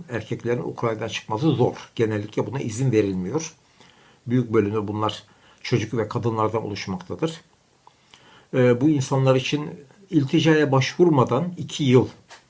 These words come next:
Batı Avrupa ülkelerinde, Batı ya da Orta Avrupa ülkelerinde kalabileceklerine karar verildi. Bu iki yıl boyunca da aynı zamanda onlara çalışma izni verilecek.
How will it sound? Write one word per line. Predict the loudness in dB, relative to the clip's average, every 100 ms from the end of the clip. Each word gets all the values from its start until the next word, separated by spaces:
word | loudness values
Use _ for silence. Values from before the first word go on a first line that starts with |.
| _ _ _ _ _ -2
Batı | -2 2
Avrupa | 2 2 -2
ülkelerinde, | -2 -2 -2 -2 -4 -4
Batı | -4 0
ya | 0 0
da |
Orta | -4 -6 -4
Avrupa | -4 -4 -6
ülkelerinde | -4 -4 -4 -4
kalabileceklerine | -4 -2 -2 -2 -2 -4 -4 -4 -4 -8 -12
karar | -8 -4 -2 0
verildi. | 0 -2 -2 -6 -8 _ _ _ -8
Bu | -6
iki | -6 0 4
yıl | 4 4
boyunca | 0 0 -2 -2
da | -2 -2
aynı | 0 0
zamanda | 0 -2 -2 -2 -4 -4 -20 _ _ -4
onlara | 0 0
çalışma | -2 -6 -6 -4 -4
izni | 0 0 2
verilecek. | 0 -2 -4 -8